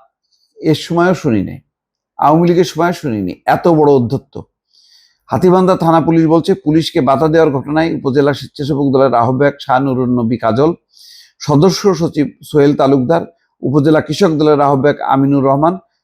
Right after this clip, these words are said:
সদস্য সচিব মঞ্জুর রহমান, উপজেলা যুব দলের সভাপতি ইউনুস আলী খন্দকার, উপজেলা ছাত্র দলের সভাপতি রুবেল ইসলাম ঘটনাস্থল থেকে নেতৃত্ব দেন।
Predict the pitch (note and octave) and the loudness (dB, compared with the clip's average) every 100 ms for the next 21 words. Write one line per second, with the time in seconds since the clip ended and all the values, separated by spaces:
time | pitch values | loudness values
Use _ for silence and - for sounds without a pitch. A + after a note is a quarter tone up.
0 | _ - D#3+ E3 F#3+ F#3+ F3 - - D3 | _ -4 0 2 0 -2 -6 -10 -6 -6
1 | - C#3 G#2+ D3+ C3 C#3 D#3 D#3 A#2 B2+ | -2 -2 0 -2 0 2 2 0 -2 0
2 | C3 B2+ B2 A#2 A#2+ B2 A#2 _ _ _ | 2 2 0 0 0 0 -4 _ _ _
3 | - C#3+ E3 F3 C#3+ C3+ C#3 B2+ C3 B2+ | -2 0 2 0 0 2 2 2 0 0
4 | B2 B2 C3 D#3 C3 A#2 A#2 A2+ B2+ G#2+ | -2 -2 0 0 -2 -2 -2 -2 -4 -6
5 | A#2 A2 A2+ A#2 - C#3 D#3 D#3+ B2 - | -4 -2 -2 -2 -2 -2 -2 -2 -4 -6
6 | _ _ _ _ _ _ _ _ _ D#3+ | _ _ _ _ _ _ _ _ _ 2
7 | E3 F3+ G3 E3+ - D#3+ E3+ C3+ B2 C#3 | 4 4 4 0 -2 -4 -2 -4 -6 -8
8 | - C#3+ C3+ D3+ C#3 G#2+ A#2 - G2 G#2 | -6 -6 -4 -4 -6 -6 -10 -8 -6 -6